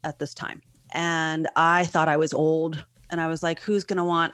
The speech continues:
a mom with two kids? And how am I gonna start over?" And just the thought of, you know, breaking up my family was, was awful. So it really took me a long time to, to figure and to just get the courage to, to move out. And I actually had to move out. So it's kind of like a,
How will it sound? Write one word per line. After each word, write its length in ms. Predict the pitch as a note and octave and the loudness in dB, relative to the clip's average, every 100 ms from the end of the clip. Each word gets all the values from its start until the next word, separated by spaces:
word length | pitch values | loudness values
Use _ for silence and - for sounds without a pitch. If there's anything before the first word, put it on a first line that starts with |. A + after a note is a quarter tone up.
| - | -2
a 40 | |
mom 520 | F3 E3+ D#3+ D#3+ D#3+ E3 | 0 0 0 0 -2 -2
with 160 | D#3+ | -6
two 180 | - F3+ | -4 -4
kids? 460 | - F3 E3+ E3 E3+ | -2 -2 0 0 -2
And 100 | D#3+ | -2
how 120 | F#3 | -2
am 100 | F3 | 0
I 40 | |
gonna 140 | E3+ D#3+ | -2 -4
start 300 | - E3+ D#3+ | -2 0 0
over?" 380 | D#3+ D#3+ D#3+ | 0 0 0
And 200 | D#3+ E3 | 0 -4
just 220 | D#3+ G#3+ - | -6 -8 -10
the 80 | |
thought 340 | G#3+ G#3 F#3+ F3+ | -4 0 0 0
of, 180 | E3 - - - - - - - | -2 -6 -20 -20 -20 -20 -20 -10
you 100 | G3 | -6
know, 180 | E3+ D#3+ | -4 -2
breaking 360 | E3+ E3 E3 | -2 -2 -2
up 120 | E3 - | -2 -2
my 140 | D#3 | -4
family 440 | - E3 D#3+ D#3+ | -2 -2 0 0
was, 280 | D#3 D3+ C#3+ | 0 -2 -2
was 160 | D#3+ D3 | -4 -2
awful. 520 | - D#3 D3+ C3+ A2 - | 0 0 0 -6 -6 -4
So 200 | F#3+ F#3+ | 0 2
it 40 | |
really 200 | A3 C#4+ | 2 0
took 200 | - B3 | -2 -4
me 100 | G3+ | -2
a 80 | D#3+ | 0
long 320 | D#3+ E3 E3 | 2 2 0
time 500 | E3 F3 E3 D#3+ D#3 D3+ | -2 -4 -2 -2 -4 -6
to, 220 | D#3+ D3 | -6 -6
to 160 | - | -8
figure 420 | D#3 E3 D#3+ D#3 D3+ | -8 -4 -2 0 -2
and 140 | D#3 | -2
to 80 | D#3 | -6
just 200 | - - | -6 -6
get 140 | D#3 | -6
the 60 | C#3+ | -6
courage 560 | - D3+ C#3+ C#3+ - - | -4 0 0 -2 -6 -10
to, 100 | - | -10
to 140 | - | -6
move 200 | D3 C#3 | -4 -2
out. 280 | C#3+ C3 D2 | 0 0 -2
And 140 | D#3+ D#3 | -4 -2
I 80 | D#3 | -2
actually 300 | D#3+ - D3 | -4 -6 -8
had 120 | C#3 | -6
to 60 | D3 | -6
move 180 | D3 | -6
out. 240 | C3+ B2+ - | -4 -4 -6
So 60 | |
it's 80 | E3 | -10
kind 160 | - G#3 | -6 -4
of 60 | |
like 100 | F3 | -4
a, 160 | D3 | -4